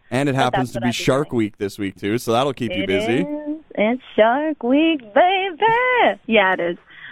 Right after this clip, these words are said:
Speaker 2: Um, I love sharks, though, so I definitely would be working with them in some way, somehow. But I'm happy that I get to do music, and maybe I can collide the two worlds one day.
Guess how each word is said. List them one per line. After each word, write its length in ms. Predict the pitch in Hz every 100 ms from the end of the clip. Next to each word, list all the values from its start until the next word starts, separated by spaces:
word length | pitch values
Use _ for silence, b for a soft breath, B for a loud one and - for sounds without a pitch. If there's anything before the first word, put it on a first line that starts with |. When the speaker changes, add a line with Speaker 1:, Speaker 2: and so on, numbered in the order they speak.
| -
Speaker 2:
Um, 300 | 226 208 202
I 120 | 254
love 180 | 247 214 -
sharks, 240 | 175 165 -
though, 240 | 175 170 -
so 300 | 190 175 -
I 160 | 196 226 -
definitely 340 | 285 302 285
would 160 | 262 226
be 100 | 220
working 360 | 214 208 220 202
with 160 | 190
them 220 | 196 185
in 160 | 185 190 -
some 220 | 180 185
way, 300 | 175 170 180
somehow. 640 | 180 170 175 165 160 160 160 _
But 180 | - 196 190
I'm 120 | 233
happy 480 | 247 240 240 220 214 _ _ _ _ _
that 100 | 202
I 80 | 208
get 160 | 208 -
to 80 |
do 100 | 196 208
music, 420 | 202 214 254 330
and 140 | 247
maybe 320 | 220 214 226 214
I 100 | 226
can 180 | 240 220
collide 280 | 233 226
the 80 | 226
two 180 | 226 254
worlds 260 | 240 294 269
one 180 | 202 175
day. 240 | 165 160